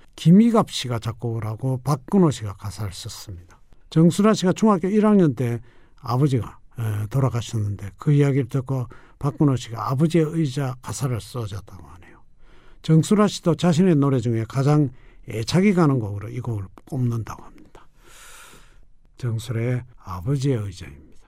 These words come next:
다음 소개해드릴 노래는 봄, 여름, 가을, 겨울의 십 년 전의 일기를 꺼내어입니다. 이 곡은 봄, 여름, 가을, 겨울의 멤버 김종진 씨가 직접 작사, 작곡을 맡았죠. 특히 김종진 씨의 허스키한 목소리에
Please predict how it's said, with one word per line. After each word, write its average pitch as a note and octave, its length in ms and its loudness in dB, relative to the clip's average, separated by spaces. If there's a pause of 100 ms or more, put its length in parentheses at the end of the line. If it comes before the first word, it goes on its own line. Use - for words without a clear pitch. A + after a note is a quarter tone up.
(400)
다음 G#3+ 220 4
소개해드릴 E3 960 4
노래는 D3 680 2
봄, A3+ 280 6
여름, A3+ 220 6
가을, D3 260 4
겨울의 C3 320 4
십 - 220 0
년 A#3 400 8
전의 G#3 340 4
일기를 G#3 500 0
꺼내어입니다. G#2+ 1300 -4 (380)
이 F3 60 4
곡은 D#3 500 4 (280)
봄, F#3 260 6
여름, G3+ 220 6
가을, D#3+ 320 6
겨울의 D3 420 4
멤버 C3+ 560 2
김종진 F#3+ 800 6
씨가 D3+ 240 0
직접 - 460 -6
작사, B2+ 340 -4
작곡을 A2+ 460 -4
맡았죠. - 460 -12 (600)
특히 F#3 520 4
김종진 E3 600 6
씨의 C#3+ 240 0
허스키한 - 540 -2
목소리에 C3+ 520 2